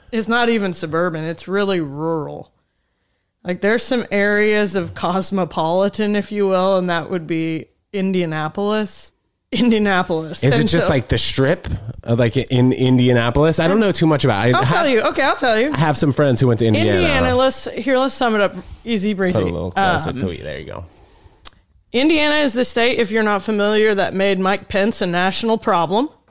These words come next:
Speaker 2: <laughs> Was he, like, a governor there
Speaker 1: <laughs> For
Speaker 2: first?
Speaker 1: sure. He was our whole fucking thing,
Speaker 2: I didn't
Speaker 1: dude.
Speaker 2: know that.
Speaker 1: That fucking Crypt Keeper. So that should tell you everything, you know?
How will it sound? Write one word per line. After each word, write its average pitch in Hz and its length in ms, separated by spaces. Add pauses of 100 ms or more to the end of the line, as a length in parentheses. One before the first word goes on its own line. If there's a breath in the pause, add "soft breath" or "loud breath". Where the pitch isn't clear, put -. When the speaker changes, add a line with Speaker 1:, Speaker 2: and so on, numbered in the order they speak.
(240)
Speaker 2:
<laughs> - 360
Was 175 300
he, 185 80
like, 160 160
a 151 80
governor 131 600
there 147 280
Speaker 1:
<laughs> - 0
For 147 60 (160)
Speaker 2:
first? 269 140
Speaker 1:
sure. 330 240
He 233 160
was 247 180
our 233 160
whole 247 160
fucking 240 320
thing, 285 240
Speaker 2:
I 196 40
didn't 180 140
Speaker 1:
dude. 202 120
Speaker 2:
know 76 80
that. 65 160 (260 loud breath)
Speaker 1:
That 208 220
fucking 202 320
Crypt 226 260
Keeper. 254 340
So 240 180
that 269 180
should 277 180
tell 233 220
you 214 100
everything, 208 560
you 220 140
know? 208 220